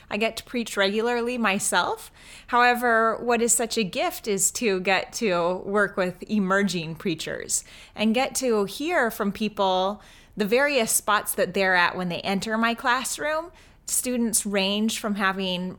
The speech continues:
preached often in various settings in multiple denominations, as some of the people in my classroom are already serving as pastors and are preaching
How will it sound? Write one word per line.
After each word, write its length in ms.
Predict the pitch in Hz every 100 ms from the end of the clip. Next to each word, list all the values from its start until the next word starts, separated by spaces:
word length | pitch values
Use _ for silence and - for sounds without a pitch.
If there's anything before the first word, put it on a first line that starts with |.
| -
preached 440 | - 240 202 - -
often 680 | 156 156 - - 320 339 381 - - -
in 360 | 214 202 208
various 520 | 175 190 233 254 254
settings 680 | - 262 247 285 277 285 240
in 180 | 196 175
multiple 380 | 208 226 - 233
denominations, 1120 | 233 208 190 202 226 240 277 262 277 285 - - - -
as 260 | - 220 -
some 220 | 226 233
of 300 | 247 233 214 -
the 180 | 214 226
people 300 | 247 240 233
in 120 | 220
my 140 | 214
classroom 640 | 208 233 214 214 254 226 220
are 280 | 190 196 240
already 380 | 240 247 254 262
serving 420 | - 285 277 285
as 280 | 269 269 262
pastors 760 | - 254 269 - 294 302 311
and 240 | - 220 208
are 260 | 208 269
preaching 680 | 277 - 254 247 294 294 349